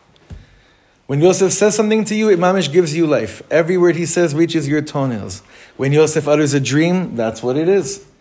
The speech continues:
If Yosef Atzadik says to the butler that in three days he'll be free, that's what happens.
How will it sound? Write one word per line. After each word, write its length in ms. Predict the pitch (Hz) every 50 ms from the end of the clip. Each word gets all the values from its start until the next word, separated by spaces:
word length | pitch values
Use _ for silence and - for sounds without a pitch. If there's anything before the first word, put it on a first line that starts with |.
| _ _ _ _ _
If 160 | - 131 -
Yosef 240 | 135 160 165 160 170
Atzadik 400 | 151 151 143 170 156 147 156 139
says 180 | - 165 160 151
to 60 | -
the 80 | 151 151
butler 300 | 143 139 165 143 165 160
that 140 | 147 147 147
in 100 | 147 139
three 160 | 139 160 160
days 220 | 160 160 160 135
he'll 80 | 143 143
be 120 | 131 127
free, 280 | 117 - - 143 156 165
that's 260 | 165 139 135 127 -
what 100 | 147 170
happens. 440 | 190 202 196 - 117 107 101 95